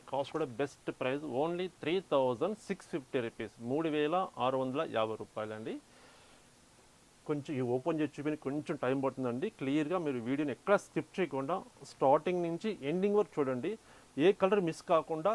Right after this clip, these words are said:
చక్కటి కలర్స్ ఉన్నాయి కాబట్టి మీరు మిస్ కాకుండా మీరు నచ్చిన కలర్ చూసి పర్చేజ్ చేసుకోవచ్చు. పెసర గ్రీన్ కలర్ అండి, ఎంత బాగుంది చూడండి సారీ. ప్రతి కలర్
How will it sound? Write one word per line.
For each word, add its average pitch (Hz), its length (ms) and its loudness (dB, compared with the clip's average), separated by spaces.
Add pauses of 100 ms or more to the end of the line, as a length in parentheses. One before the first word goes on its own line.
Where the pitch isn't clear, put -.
(160)
చక్కటి 190 500 0
కలర్స్ 139 260 0
ఉన్నాయి 131 220 -4
కాబట్టి 135 340 -2
మీరు 147 180 -2
మిస్ 123 220 -10
కాకుండా 147 340 -6
మీరు 127 160 -4
నచ్చిన 180 300 -2 (100)
కలర్ 190 220 2
చూసి 170 180 -8
పర్చేజ్ 110 320 -8
చేసుకోవచ్చు. 113 480 -10 (1200)
పెసర 185 320 0
గ్రీన్ 139 260 -2
కలర్ 101 220 -6
అండి, 107 140 -20 (220)
ఎంత 127 140 -10 (140)
బాగుంది 107 280 -10
చూడండి 113 280 -16
సారీ. - 160 -20 (760)
ప్రతి 143 300 -2 (140)
కలర్ 170 200 0